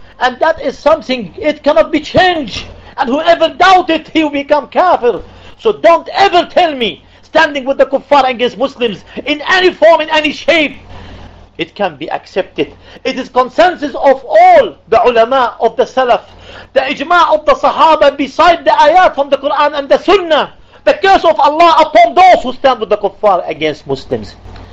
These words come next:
I pray to Allah subhanahu wa ta'ala to save us from this type of stance, and not to be in any form, in any shape, standing with the kuffar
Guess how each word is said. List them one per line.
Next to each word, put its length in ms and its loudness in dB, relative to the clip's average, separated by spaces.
I 100 -2
pray 180 -6
to 100 -10
Allah 320 -4
subhanahu 320 -10
wa 60 -12
ta'ala 460 -4
to 80 -12
save 280 -6
us 160 -6
from 220 -10
this 160 -10
type 320 -8
of 120 -14
stance, 580 -6
and 100 -10
not 260 -8
to 100 -6
be 240 -10
in 120 -14
any 280 -6
form, 320 -4
in 80 -18
any 260 -6
shape, 460 -2
standing 340 -8
with 140 -4
the 80 -6
kuffar 480 -6